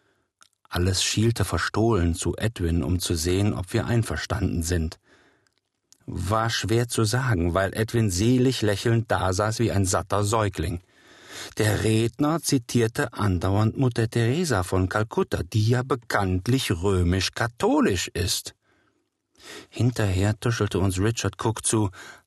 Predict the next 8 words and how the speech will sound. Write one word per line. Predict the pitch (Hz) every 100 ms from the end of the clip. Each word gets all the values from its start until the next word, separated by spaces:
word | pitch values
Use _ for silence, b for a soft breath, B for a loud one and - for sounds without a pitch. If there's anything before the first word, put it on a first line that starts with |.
| B
„Alles | - 90 104 107
schön | - - 127 139 123
und | 95 95
gut, | - 165 151 95 -
aber | - 87 -
ist | 113 -
sie | 95 87 90 b b _ _ _ _
bekehrt?“ | 110 - - 113 113 180 - -